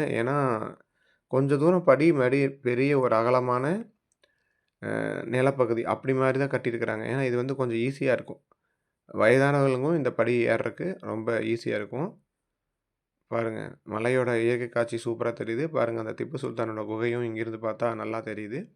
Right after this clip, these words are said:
அ, ரொம்ப அழகா இருக்குன்னு வச்சுக்கங்களேன். இது மட்டும் இல்லாம மலை உச்சிக்கு போனா இன்னும் ரொம்ப, ரொம்ப அழகா இருக்கும். ஏன்னா மொத்தம் சத்தியமங்கல நகரமும் தெரியும். பாருங்க, வியூ பாருங்க. இது வந்து திப்பு சுல்தானோட குகை.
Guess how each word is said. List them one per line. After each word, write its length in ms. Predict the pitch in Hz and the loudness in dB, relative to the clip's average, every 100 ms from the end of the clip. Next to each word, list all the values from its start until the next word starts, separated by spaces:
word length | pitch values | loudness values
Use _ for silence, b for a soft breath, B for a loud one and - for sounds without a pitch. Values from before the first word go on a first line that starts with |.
| _ _ _ _ _ _ _ _ _ _ - | _ _ _ _ _ _ _ _ _ _ -20
அ, 60 | 90 - _ - - _ _ _ _ - | -18 -18 _ -16 -16 _ _ _ _ -8
ரொம்ப 200 | 107 127 | -2 2
அழகா 240 | 117 123 | 2 4
இருக்குன்னு 260 | 131 117 117 | 4 2 -4
வச்சுக்கங்களேன். 400 | 110 117 113 110 | -10 -8 -6 -4
இது 140 | 110 131 | -2 0
மட்டும் 260 | 143 143 | 0 0
இல்லாம 220 | 139 156 139 | 0 0 2
மலை 200 | 113 139 | 2 4
உச்சிக்கு 340 | 135 139 139 135 | 2 0 -6 -4
போனா 220 | 131 139 | -2 0
இன்னும் 280 | 139 127 139 | -2 0 0
ரொம்ப, 160 | 120 123 | 0 -2
ரொம்ப 180 | 123 120 | 0 0
அழகா 240 | 113 110 | 0 0
இருக்கும். 300 | 113 104 - _ _ _ _ _ _ | -2 -4 -14 _ _ _ _ _ _
ஏன்னா 160 | - 120 123 | -6 -2 -2
மொத்தம் 500 | 113 117 120 - 139 123 117 | 0 -2 -2 0 2 2 0
சத்தியமங்கல 600 | 113 - 131 127 123 120 | -4 -2 -2 -2 0 0
நகரமும் 500 | 113 117 127 135 123 | 2 2 2 2 0
தெரியும். 360 | 113 117 135 - _ _ _ | 0 0 -2 -4 _ _ _
பாருங்க, 320 | 110 113 113 107 101 | 0 0 0 -4 -6
வியூ 220 | 101 117 123 | -4 -4 -4
பாருங்க. 300 | - 107 113 156 - | -2 -4 -4 -8 -8
இது 120 | 110 107 | -8 -6
வந்து 200 | 113 113 | -6 -6
திப்பு 240 | 113 - | -8 -6
சுல்தானோட 500 | 123 117 117 110 107 104 | -8 -6 -6 -6 -6 -6
குகை. 280 | 107 107 | -6 -6